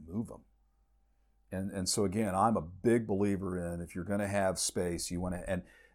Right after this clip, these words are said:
the size, the spacing for pews. Americans are older. A lot of them now are in canes and they're on crutches,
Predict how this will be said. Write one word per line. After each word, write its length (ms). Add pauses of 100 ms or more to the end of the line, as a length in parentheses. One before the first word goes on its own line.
(140)
the 100
size, 580
the 80
spacing 560
for 140
pews. 520 (760)
Americans 500
are 140 (100)
older. 540 (880)
A 60
lot 260
of 60
them 160
now 220
are 100
in 140
canes 720
and 140
they're 300
on 280
crutches, 960